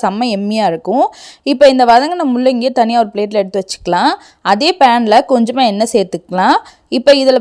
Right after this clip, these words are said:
பாத்தீங்கன்னா, ஒரு டீஸ்பூன் அளவுக்கு கடலைப்பருப்பு, அரை டீஸ்பூன் உளுந்தம்பருப்பு, ஒரு டீஸ்பூன் வேர்க்கடலை சேர்த்துக்கலாம்.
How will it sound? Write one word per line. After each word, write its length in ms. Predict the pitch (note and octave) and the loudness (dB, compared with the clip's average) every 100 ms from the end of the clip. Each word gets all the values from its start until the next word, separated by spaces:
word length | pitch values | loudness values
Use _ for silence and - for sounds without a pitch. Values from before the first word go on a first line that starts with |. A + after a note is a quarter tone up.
| A3 | 0
பாத்தீங்கன்னா, 540 | B3 B3 D4+ C#4 D4 G4 | -2 0 -2 -2 0 0
ஒரு 340 | D4 B3 D4+ D4+ | 2 4 2 0
டீஸ்பூன் 380 | C#4 C4 - C4 | -6 -4 -4 0
அளவுக்கு 540 | A3+ G#3+ G#3 G#3 D#4 D4 | 2 2 2 -4 -4 0
கடலைப்பருப்பு, 600 | F#3+ A3 A3 F#3+ F3+ B3+ G4 - | 0 2 0 0 2 2 2 0
அரை 300 | - G3+ D4+ D4+ | -2 0 0 -2
டீஸ்பூன் 380 | C4+ - C#4 B3+ | -8 -6 -4 -2
உளுந்தம்பருப்பு, 540 | A#3 A#3 A3 F3+ F3+ E4+ C#5 _ | -2 -2 -2 -2 0 0 -2 _
ஒரு 260 | A#3+ C4+ C#4 | 2 2 0
டீஸ்பூன் 500 | B3 B3+ - D4+ E4+ | -6 -6 -4 -4 2
வேர்க்கடலை 540 | A#3 A3+ A#3 F3 E3 - - | 2 2 0 -2 -2 -6 -4
சேர்த்துக்கலாம். 540 | G3+ - E3+ F#3+ B3 | -4 -4 -8 -2 -2